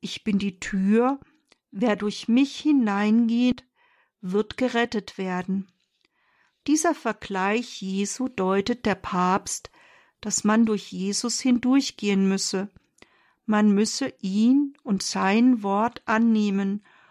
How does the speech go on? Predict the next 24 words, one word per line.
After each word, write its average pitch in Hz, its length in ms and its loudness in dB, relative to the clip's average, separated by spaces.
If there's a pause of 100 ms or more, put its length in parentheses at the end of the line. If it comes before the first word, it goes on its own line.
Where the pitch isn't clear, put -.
(180)
um 190 240 -6
in 196 140 -2
Gottes - 600 -4
Leben, 208 680 0 (440)
in 196 120 0
die 196 140 -4
Erlösung 196 920 0
einzutreten. 202 1300 -2 (1000)
Ja, 220 420 0
ich - 200 -12
wiederhole 240 420 2
noch 185 220 -6
einmal. 190 680 -4 (1000)
Man 190 300 2
muss 240 400 0
Jesus 202 720 0
und 190 240 0
sein 214 540 2
Wort 226 360 -2
annehmen, 226 680 0 (480)
um 202 220 -2
in 190 160 -4
Gottes 202 560 -6
Leben, 220 600 2